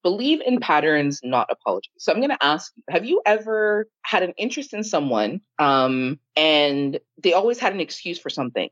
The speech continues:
You know what I mean? Like, they had a particular type of behavior that rubbed you the wrong way and you addressed it with them,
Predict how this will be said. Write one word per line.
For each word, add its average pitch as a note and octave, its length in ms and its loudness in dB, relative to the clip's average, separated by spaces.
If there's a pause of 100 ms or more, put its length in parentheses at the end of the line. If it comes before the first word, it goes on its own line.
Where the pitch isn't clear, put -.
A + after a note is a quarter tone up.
You D3 80 0
know C#3 80 2
what C#3+ 60 2
I - 20 2
mean? C#3+ 140 2
Like, C#3 120 0
they C#3+ 100 2
had D#3 140 2
a D3+ 60 -2
particular G#3+ 400 0
type E3 180 0
of E3 80 -14
behavior C#3 440 0
that B2 280 2
rubbed C#3 220 0
you D#3+ 100 -4
the D3+ 80 0
wrong B2+ 260 0
way A#2+ 200 0
and A#2 100 -2
you A#2 80 -2
addressed D3+ 380 -2
it - 100 -6
with A#2 200 -4
them, A#2 260 0